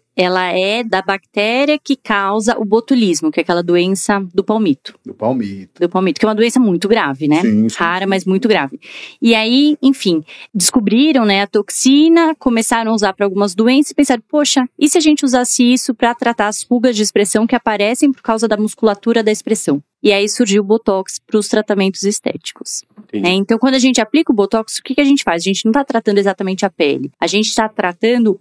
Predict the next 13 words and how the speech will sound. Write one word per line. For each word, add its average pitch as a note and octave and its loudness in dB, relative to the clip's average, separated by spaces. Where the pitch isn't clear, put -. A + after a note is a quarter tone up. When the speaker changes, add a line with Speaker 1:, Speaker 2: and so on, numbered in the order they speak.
Speaker 1:
o A#3 4
músculo C#4 4
embaixo A3 2
da G#3+ 2
pele. C#3+ -4
E F#3 4
aí, F#3+ 0
quando G3+ 0
a F#3+ 0
gente G3 -2
relaxa G#3+ 0
a D#4+ 6
musculatura, B3 2